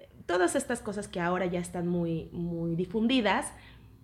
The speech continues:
pero que al final radica en eso, ¿no? Como en esta necesidad del ser humano de, de retomar la individualidad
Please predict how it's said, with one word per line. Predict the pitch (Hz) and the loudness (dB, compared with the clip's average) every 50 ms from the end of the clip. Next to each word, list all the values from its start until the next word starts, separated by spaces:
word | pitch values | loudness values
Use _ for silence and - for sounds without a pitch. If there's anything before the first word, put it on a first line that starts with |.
| - - - | -16 -6 2
pero | 254 247 254 247 | 4 4 4 4
que | - 254 | 2 0
al | 254 | 0
final | 254 269 254 269 277 277 285 | 2 2 2 2 4 4 4
radica | 285 311 320 320 302 311 - 262 | 4 4 4 4 2 2 2 2
en | 247 233 | 2 2
eso, | 226 226 226 - 202 175 165 | 2 2 0 -2 -2 -2 -2
¿no? | 165 170 190 190 175 | 0 -2 -2 -4 -4
Como | - 208 196 190 196 | -4 -4 -2 -2 0
en | 214 226 | 0 0
esta | 233 233 - 302 | 0 0 0 -2
necesidad | 302 269 233 - 208 196 - 214 202 196 202 208 | 0 0 0 -2 -2 -4 -2 0 2 4 4 4
del | 233 233 226 180 165 | 4 2 2 0 -2
ser | - - 202 190 | -4 -4 -2 -2
humano | 208 208 208 208 202 196 190 185 185 214 220 - - - - - - | 0 2 2 4 4 4 4 2 0 -2 -4 -8 -16 -18 -20 -20 -12
de, | - 185 175 190 196 190 190 190 185 185 185 180 180 180 - - - | -6 -2 0 2 2 2 2 2 2 2 4 4 2 2 0 0 -2
de | 165 170 185 185 185 175 | -4 -2 0 0 0 0
retomar | 175 190 185 190 202 196 208 214 214 214 214 208 | 0 -2 -2 -2 0 0 2 4 4 4 4 4
la | 240 226 | 4 4
individualidad | 208 202 190 185 160 180 165 185 190 190 185 180 185 196 196 202 226 302 - | 4 2 2 0 0 0 2 2 2 4 4 4 4 4 4 4 4 2 0